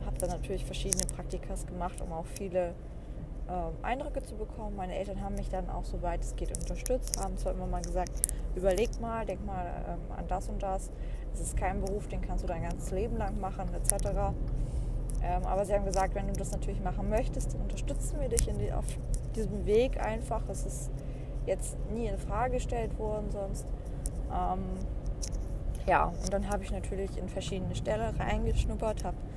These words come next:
mehrere Praktikas in dem Bereich gemacht.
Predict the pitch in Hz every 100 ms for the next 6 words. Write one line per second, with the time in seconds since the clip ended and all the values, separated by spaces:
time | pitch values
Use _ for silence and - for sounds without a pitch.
0 | - - - 190 190 185 - 202 - 202
1 | - - 180 190 180 190 202 285 - 247
2 | 247 - -